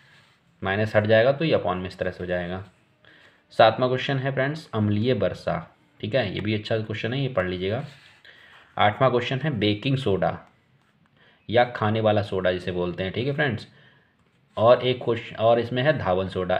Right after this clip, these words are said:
इनकी प्रयोगशाला विधि, मतलब बनाने की विधि आप पढ़ लीजिएगा फ्रेंड्स।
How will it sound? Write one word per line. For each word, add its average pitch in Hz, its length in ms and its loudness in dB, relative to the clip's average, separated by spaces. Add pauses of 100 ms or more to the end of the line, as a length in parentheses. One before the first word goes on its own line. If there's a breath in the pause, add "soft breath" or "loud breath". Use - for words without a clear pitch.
इनकी 107 300 -2
प्रयोगशाला 107 600 2
विधि, 90 480 -6
मतलब 101 260 -2
बनाने 95 380 0
की 107 100 -2
विधि 107 300 -2
आप 107 200 0
पढ़ 95 140 0
लीजिएगा 104 380 0
फ्रेंड्स। 131 400 -2